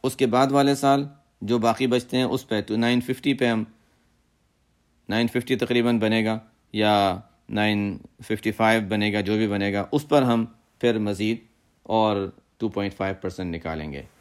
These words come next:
بہرحال، پچھلے سالوں کی بھی زکوٰۃ اندازہ کر کے نکالنا لازم ہے۔ گزشتہ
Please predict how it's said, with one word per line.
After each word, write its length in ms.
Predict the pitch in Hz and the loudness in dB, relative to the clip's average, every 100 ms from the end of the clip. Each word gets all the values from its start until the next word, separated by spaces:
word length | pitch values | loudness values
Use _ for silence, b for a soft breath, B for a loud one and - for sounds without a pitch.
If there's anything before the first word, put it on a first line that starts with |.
| - | -4
بہرحال، 280 | 120 131 156 147 | 0 2 0 -2
پچھلے 300 | 131 - 135 | -6 -2 -2
سالوں 300 | 123 117 117 | 0 0 0
کی 140 | 117 | -2
بھی 120 | 131 | -2
زکوٰۃ 440 | 117 107 107 110 110 | -2 -2 0 0 0
اندازہ 360 | 107 104 110 117 | -6 0 0 0
کر 240 | 110 98 | -2 -6
کے 160 | 90 107 - _ - | -6 -8 -8 _ -10
نکالنا 460 | 95 92 90 98 | -6 -4 -2 -4
لازم 360 | 90 85 98 113 | -4 -4 -2 -2
ہے۔ 160 | 120 135 b b 113 | -2 -4 b b -2
گزشتہ 260 | 113 120 | -2 -2